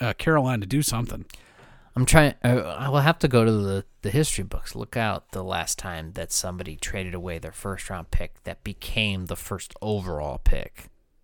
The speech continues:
Speaker 2: the following season. I mean, you do trade away the first overall pick when you know that's what it is, but who's done it ahead of time for it to,
Speaker 1: Mm.
Speaker 2: yeah, it's been a long while, I
Speaker 1: I'll
Speaker 2: think.
Speaker 1: find it.
Speaker 2: Um, that, you know, not for, you don't have to right now. We'll do that for the,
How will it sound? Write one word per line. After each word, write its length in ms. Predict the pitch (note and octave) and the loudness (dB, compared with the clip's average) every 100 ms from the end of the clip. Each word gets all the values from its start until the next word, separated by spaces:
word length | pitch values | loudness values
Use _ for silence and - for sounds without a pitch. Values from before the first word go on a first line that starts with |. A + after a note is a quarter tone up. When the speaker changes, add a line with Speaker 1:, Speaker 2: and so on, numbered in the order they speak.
| _ | _
Speaker 2:
the 60 | G2 | -8
following 520 | - G#2 F2+ B1+ G1+ | -2 -2 -2 -6 -6
season. 500 | - F#2 A#1 - - - | -4 -4 -8 -10 -12 -4
I 80 | |
mean, 180 | G#2+ G#2 | -2 2
you 200 | G#2 G#2 | 2 0
do 300 | G2+ C#3 C3 | 6 8 8
trade 400 | - - B2 A2 | 6 2 4 6
away 360 | G2+ G2+ B2 C3+ | 4 6 8 8
the 100 | G2+ | 4
first 300 | - G2 - | -2 -4 -2
overall 340 | F#2+ F2+ E2+ | -2 0 -2
pick 260 | - F#2+ - | 2 0 0
when 120 | F2 | -4
you 80 | F2 | -2
know 180 | F2 E2+ | -2 -2
that's 260 | E2 - | -4 -6
what 140 | E2+ C#2 | -6 -6
it 100 | B1+ | -4
is, 280 | A#2 - - | -4 -4 -6
but 300 | - - - - _ - - _ _ _ - | -8 -8 -10 -20 _ -20 -20 _ _ _ -4
who's 260 | C3+ B2+ G2+ | 2 4 4
done 260 | A#2 A2 | 4 4
it 100 | G2+ | 2
ahead 360 | F2 - G#2+ G#2+ | -2 0 2 2
of 200 | F#2+ - | 0 -4
time 600 | - A#1+ G#1+ G1+ A#1+ - - | -8 -8 -8 -10 -10 -14 -10
for 240 | - F2+ | -4 -4
it 100 | E2+ | -4
to, 140 | - F2+ | -6 -8
Speaker 1:
Mm. 360 | A2+ A2+ G#2+ - | -8 -10 -12 -6
Speaker 2:
yeah, 300 | G2 F2 - | -4 -2 -4
it's 280 | - G2+ - | -6 -4 -4
been 380 | G2+ - C3 B2 | -6 4 6 6
a 80 | G2+ | 4
long 400 | F#2 F#2+ F2+ E2+ | 2 -2 -2 -2
while, 320 | E2+ F#2 D#2 | -2 -2 -4
I 100 | - | -6
Speaker 1:
I'll 40 | - | -6
Speaker 2:
think. 160 | D#2+ | -4
Speaker 1:
find 140 | G#2+ - | -6 -8
it. 120 | - - - - - - - | -12 -18 -20 -20 -20 -8 2
Speaker 2:
Um, 440 | A2+ G2+ F#2+ F2+ - - | 4 4 2 -2 -4 0
that, 160 | A2+ - | 0 0
you 160 | B2+ A#2 | 2 4
know, 80 | G2 - | 2 -2
not 320 | A2 C3 A#2+ | 4 6 6
for, 180 | - A#2+ | 4 0
you 80 | C3+ | 4
don't 100 | C3 | 6
have 120 | A#2 | 4
to 140 | - G2+ | 2 0
right 220 | F#2+ F2 | 0 -2
now. 200 | F2 D#2 | -4 -6
We'll 80 | F#2 | -6
do 140 | F2 | -6
that 160 | E2+ E2+ | -8 -8
for 140 | - | -10
the, 100 | C#2+ | -12